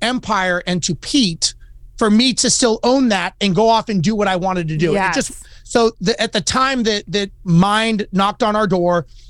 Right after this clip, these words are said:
Speaker 1: to me, it was just like, "Okay, this is, this is time to close the chapter." And so I wanted to be, you know, and Pete and I, we, we still, we're still good friends. We still have good relationships. And, and we had a lot of conversations. I was like, "Look, I wanna be fair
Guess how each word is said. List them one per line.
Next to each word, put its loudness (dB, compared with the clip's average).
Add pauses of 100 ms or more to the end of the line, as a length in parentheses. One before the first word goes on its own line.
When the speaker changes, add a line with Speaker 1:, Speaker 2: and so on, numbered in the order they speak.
(240)
Speaker 1:
to 0
me, 0
it 4
was 2
just -2
like, -2
"Okay, -2
this -2
is, -4
this -2
is -2
time 0
to -4
close 0
the -2
chapter." -4 (260)
And 0
so 2 (340)
I -2
wanted 2
to 0
be, 0
you 0
know, 2
and -2
Pete -4
and 2
I, 0
we, -2
we 0
still, 2
we're 2
still 0
good -2
friends. -2
We -2
still 0
have 0
good -2
relationships. -2 (400)
And, -4
and -2
we 2
had 2
a 0
lot 0
of -2
conversations. -2
I 2
was -2
like, -2
"Look, -2
I 0
wanna -2
be -4
fair 0